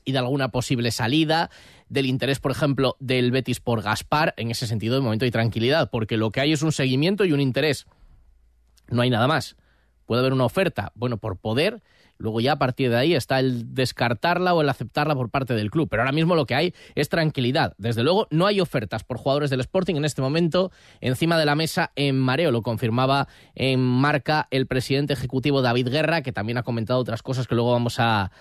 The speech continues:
a repasar. Pero no hay oferta ni,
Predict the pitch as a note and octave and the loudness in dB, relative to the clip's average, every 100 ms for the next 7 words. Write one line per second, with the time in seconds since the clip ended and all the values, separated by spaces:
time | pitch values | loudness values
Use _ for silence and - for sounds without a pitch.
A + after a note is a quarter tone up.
0 | - - - - B2+ A3+ A#3 G#3+ G#3 F#3+ | -20 -20 -20 -4 0 0 0 -2 0 0
1 | B2+ - - _ _ _ B2 G#2+ G#2 A#2+ | 0 -6 -20 _ _ _ -4 -2 -2 0
2 | C#3+ C#3+ - - D3 D3 G3 D#3 | 0 -2 -8 -4 -2 2 2 0